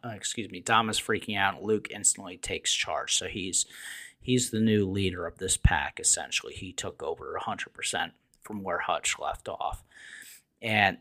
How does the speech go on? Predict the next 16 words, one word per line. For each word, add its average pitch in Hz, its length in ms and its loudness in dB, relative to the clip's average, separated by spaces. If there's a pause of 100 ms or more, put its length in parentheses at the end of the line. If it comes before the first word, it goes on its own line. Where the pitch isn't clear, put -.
there's 95 240 0
such 104 460 4
a 73 140 -8
cool 98 360 -6
overhead 92 560 -4
shot. - 380 2
So 87 240 2
the 67 160 -8
camera, 101 520 0
as 95 220 2
they're 101 220 2
all 98 400 4 (520)
freaking 107 400 -2
out, 92 300 0
zooms 104 440 0
out 92 340 4